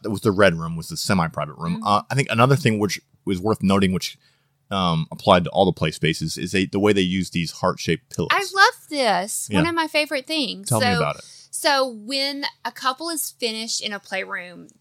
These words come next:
Speaker 2: you know, an attendant will come and clean it and change it. And they put these really cool heart pillows on the beds, indicating that they're clean. So you always know if that, this is a clean space or if,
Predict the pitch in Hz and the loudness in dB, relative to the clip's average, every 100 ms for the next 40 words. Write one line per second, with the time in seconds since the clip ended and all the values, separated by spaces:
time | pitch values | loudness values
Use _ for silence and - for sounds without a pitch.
0 | _ 208 208 175 202 196 - 220 214 226 | _ -18 -10 -8 -8 -8 -6 -8 -8 -10
1 | 202 196 - 208 190 190 - 190 185 180 | -12 -16 -10 -10 -10 -16 -14 -14 -10 -10
2 | - 185 190 185 180 180 - 202 196 190 | -10 -10 -10 -10 -8 -10 -10 -12 -12 -12
3 | - 269 240 226 202 214 226 233 - - | -6 -6 -6 -14 -14 -12 -12 -14 -16 -12
4 | 233 214 - _ - _ _ 226 214 - | -4 -4 -6 _ -20 _ _ 2 2 2
5 | 233 202 208 226 226 - - 202 196 185 | -6 -4 -4 -4 -10 -14 -8 -6 -4 -6
6 | 185 185 - - 190 180 175 175 196 220 | -10 -16 -20 -16 -12 -8 -4 -4 -4 -8
7 | 226 - - _ _ _ _ - 226 233 | -14 -16 -20 _ _ _ _ -18 -14 -8
8 | - 240 247 208 202 190 - 165 - 147 | -4 -4 -4 -4 -4 -8 -10 -14 -14 -18
9 | - - - 240 226 262 - 226 233 240 | -18 -10 -6 -4 -4 -2 2 2 2 -4
10 | 240 214 208 196 190 190 - 208 - 190 | -4 -2 -2 -2 -4 -4 -8 -8 -8 -10
11 | - 277 269 - 240 240 240 - 190 190 | -8 -6 -6 -4 -4 -4 -2 0 -2 -4